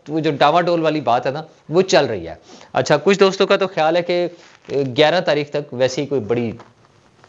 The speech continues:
चेंज आ जाए, शायद बड़े, कोई बड़ा काम ऐसा हो जाए जिसकी वजह से ये इलेक्शन विलेक्शन, ये सारी चीज़ें थोड़ा सा आगे चली जाए। अच्छा, वो होती हैं या नहीं होती, पार्टियाँ अपनी, अपनी तैयारियों में लगी हुई हैं। अ,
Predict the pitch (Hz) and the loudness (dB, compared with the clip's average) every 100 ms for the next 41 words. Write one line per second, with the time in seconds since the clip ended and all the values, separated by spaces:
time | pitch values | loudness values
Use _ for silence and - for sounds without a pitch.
0 | - - - - - 139 117 113 98 95 | -20 -20 -20 -16 -2 0 2 2 0 -2
1 | 95 - 82 - 120 113 110 92 - 120 | -4 -6 -10 -4 0 2 0 -2 0 2
2 | 113 117 117 113 120 107 113 107 131 107 | 4 2 2 0 -2 -2 -2 0 2 0
3 | 107 - - - 120 120 139 120 120 117 | -2 -12 -14 -4 -2 0 2 2 2 2
4 | 131 139 - - 120 127 127 127 135 123 | -2 -4 -14 -6 2 4 4 2 -4 -2
5 | 120 117 127 120 117 123 117 110 110 131 | -2 -2 -6 -4 -4 -2 -4 -4 -6 -6
6 | - - - 127 110 113 117 95 92 87 | -10 -20 -4 0 0 0 -2 -4 -4 -6
7 | 78 82 85 - - - - - 120 139 | -8 -8 -10 -14 -18 -18 -12 -2 2 4
8 | 131 131 127 131 156 151 147 127 127 147 | 4 4 2 4 2 4 4 4 2 2
9 | 120 123 131 - - - 127 123 139 135 | 2 -2 -4 -8 -8 2 2 2 -4 -2
10 | 135 123 135 127 113 113 127 113 101 139 | -4 -2 0 2 2 2 0 0 0 0
11 | 127 113 | 0 0